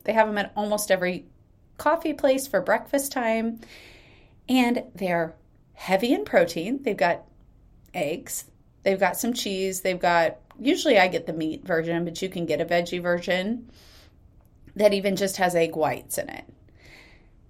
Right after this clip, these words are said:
To me, that does not feel diety. Why? Because I'm still getting something at Dunkin' Donuts that I like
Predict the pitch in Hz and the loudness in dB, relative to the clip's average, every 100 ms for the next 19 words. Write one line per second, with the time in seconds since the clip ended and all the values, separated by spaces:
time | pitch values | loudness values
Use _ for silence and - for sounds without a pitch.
0 | _ _ _ - 269 240 233 240 285 453 | _ _ _ -2 2 2 0 2 0 0
1 | - _ 175 196 208 214 208 196 185 180 | -12 _ -2 2 2 2 0 0 -2 -2
2 | - - 175 160 143 - - - - - | -4 -2 0 0 -2 -4 -12 -16 -20 -20
3 | _ _ _ _ 180 185 165 - - - | _ _ _ _ 0 2 2 -4 -12 -16
4 | - 220 226 220 214 214 - 247 277 339 | -8 -4 -2 0 0 -2 -2 0 0 0
5 | 370 359 - - 196 165 151 139 196 - | -2 -2 -2 -2 -4 -4 -4 -4 -6 -12
6 | 185 180 170 175 151 151 147 143 - - | -6 -4 -4 -4 -6 -6 -8 -10 -8 -4
7 | 185 175 170 170 208 262 156 156 - | 0 0 0 0 4 4 4 -4 -10